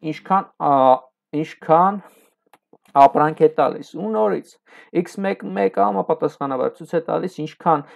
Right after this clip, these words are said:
էլեկտրաէներգիայի ճյուղը տղել է էլեկտրաէներգիայի ճյուղին։ X մեկ մեկ, այսինքն ոնց որ ասացի, որոշակի քանակությամբ էլեկտրաէներգիա կա, որը ինքը տվյալ ճյուղը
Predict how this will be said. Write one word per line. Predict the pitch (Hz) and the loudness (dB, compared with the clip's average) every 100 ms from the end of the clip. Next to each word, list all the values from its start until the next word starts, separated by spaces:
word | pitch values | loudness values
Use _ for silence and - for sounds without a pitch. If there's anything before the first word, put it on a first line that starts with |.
| - | -4
էլեկտրաէներգիայի | 143 165 170 170 160 160 160 147 147 143 | 2 2 0 2 4 4 2 2 0 0
ճյուղը | 139 196 208 | -2 -6 -4
տղել | 180 147 170 180 | -2 2 2 2
է | - | -2
էլեկտրաէներգիայի | 156 151 - 156 156 156 156 151 170 180 175 | -2 -4 -4 -2 -2 -2 -4 -2 -2 -2 -4
ճյուղին։ | 180 180 156 113 _ _ _ _ _ _ _ _ _ _ _ | -4 0 -2 -2 _ _ _ _ _ _ _ _ _ _ _
X | - 143 147 151 | -4 -2 -2 -4
մեկ | 143 143 | -4 -4
մեկ, | 139 120 | -6 -6
այսինքն | 127 - 170 147 127 117 _ 131 | -6 -6 -8 -10 -10 -12 _ -10
ոնց | 135 139 | -8 -2
որ | 156 | 0
ասացի, | 143 143 - 180 | 0 -2 -8 -8
որոշակի | 165 139 147 151 147 147 | -2 -2 0 -2 -4 -8
քանակությամբ | 143 147 - 147 143 139 | -8 -8 -12 -8 -8 -8
էլեկտրաէներգիա | - - 139 143 147 151 180 170 | -10 -8 -6 -2 -2 0 0 -2
կա, | - 170 | -2 -2
որը | 143 143 165 156 | 0 2 0 -2
ինքը | 156 151 | -10 -10
տվյալ | - 131 143 - | -6 -2 -2 -2
ճյուղը | 151 180 | -4 -4